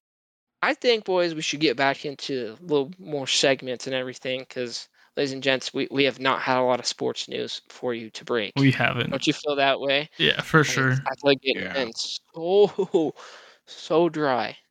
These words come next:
Speaker 1: So maybe we'll get into a couple segments here or there.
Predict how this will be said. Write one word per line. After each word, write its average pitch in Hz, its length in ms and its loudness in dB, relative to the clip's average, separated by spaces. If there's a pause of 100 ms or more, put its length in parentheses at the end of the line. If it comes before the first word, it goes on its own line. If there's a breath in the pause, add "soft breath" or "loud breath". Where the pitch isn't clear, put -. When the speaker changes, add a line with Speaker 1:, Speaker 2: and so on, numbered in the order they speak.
Speaker 1:
So 123 500 0 (300)
maybe 214 220 4
we'll 233 140 2
get 190 260 2
into 180 180 0
a 165 60 -2
couple 170 320 0
segments 147 680 2
here 147 340 0
or 139 60 0
there. 135 480 2